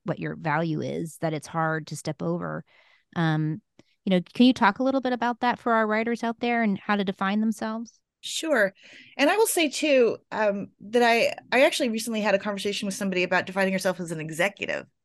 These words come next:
Speaker 2: And I will tell you this little tiny, um, little anecdote about when I was at U P N, which obviously for the younger folks out there doesn't exist anymore. It became the C W.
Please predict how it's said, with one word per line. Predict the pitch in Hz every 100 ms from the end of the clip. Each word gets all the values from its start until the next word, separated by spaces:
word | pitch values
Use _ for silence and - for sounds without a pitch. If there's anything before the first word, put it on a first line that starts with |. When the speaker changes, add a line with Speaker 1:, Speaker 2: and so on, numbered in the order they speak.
| - - - - _ -
Speaker 2:
And | 202 202
I | 196 196
will | 190
tell | 190 208
you | 202 196
this | 175 175
little | 190 185 180
tiny, | - 185 175 165 - _
um, | 165 160 160 - _ _ _ _ _ _ _ -
little | 202 180
anecdote | - 170 175 - 180
about | 175 175 143 135 -
when | 208
I |
was | 277 240
at | 208 - _ _ _
U | 190 202
P | - 185
N, | 156 165
which | 165 - -
obviously | 165 170 170
for | 165 170 160 - - - _ _
the | 170
younger | 180 208 202
folks | 190 170 185
out | 170 165
there | 156 160
doesn't | - 165 170
exist | 185 185 175 185
anymore. | 170 165
It | 165
became | 170 185
the | 190
C | 190
W. | 175 156 156 180